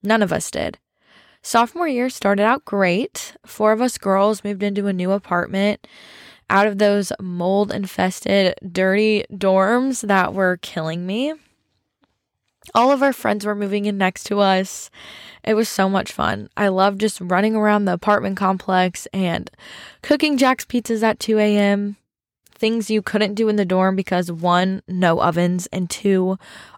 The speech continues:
R As. First semester of sophomore year was so much fun. I loved my classes and my friends that were in them.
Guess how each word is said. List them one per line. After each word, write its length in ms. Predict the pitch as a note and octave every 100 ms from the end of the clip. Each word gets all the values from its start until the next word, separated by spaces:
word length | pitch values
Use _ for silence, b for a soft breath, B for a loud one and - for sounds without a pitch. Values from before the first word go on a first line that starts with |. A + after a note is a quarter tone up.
| -
R 220 | G3+ F#3
As. 540 | D#3 F3+ G#3+ - - - _ _ _ _ _ B B B B B B B
First 320 | - C#4+ C#4
semester 420 | C4+ A#3 - A3+
of 180 | G#3+ G#3+
sophomore 400 | - G3 F#3+ G#3
year 240 | G3 G3
was 220 | F#3 G3+ F#3+
so 200 | - E3+
much 220 | E3+ -
fun. 380 | E2 - F#3+ G3 - -
I 280 | F#3+ F#3+ F3+
loved 400 | E3+ D#3+ G3 A3
my 160 | B3
classes 720 | B3 F#3+ F3+ F3+ F#3 F#3 F3 -
and 280 | F#3 F3+ F3
my 100 | F3
friends 340 | F3 F3 E3+
that 160 | F3 -
were 80 | F#3
in 220 | - -
them. 320 | F#2 - A3